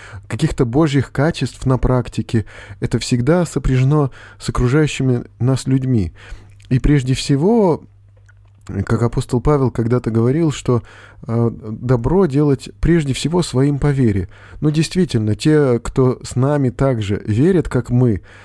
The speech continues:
прежде всего вот, м, для них, э, нужно научиться быть, э,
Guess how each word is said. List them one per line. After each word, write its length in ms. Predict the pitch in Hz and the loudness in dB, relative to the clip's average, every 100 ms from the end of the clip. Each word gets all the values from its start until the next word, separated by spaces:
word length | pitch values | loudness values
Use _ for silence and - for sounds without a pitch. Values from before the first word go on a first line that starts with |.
| - - | -20 -4
прежде 340 | 123 143 131 | -2 0 0
всего 440 | 123 - 151 214 165 | -2 -2 -2 0 2
вот, 260 | 156 - | 0 -2
м, 280 | - 117 120 - | -8 -4 -4 -4
для 340 | 107 107 123 | -4 0 2
них, 420 | 127 156 202 - - | 2 2 0 -2 -8
э, 160 | - 107 | -6 -4
нужно 440 | 104 131 160 143 | 0 0 0 0
научиться 580 | 120 117 - 165 - - | 0 0 0 -4 -4 -4
быть, 380 | 110 131 139 - - - - - - - | 0 0 0 -6 -20 -20 -20 -20 -20 -14
э, 380 | - 107 104 101 | -4 0 2 0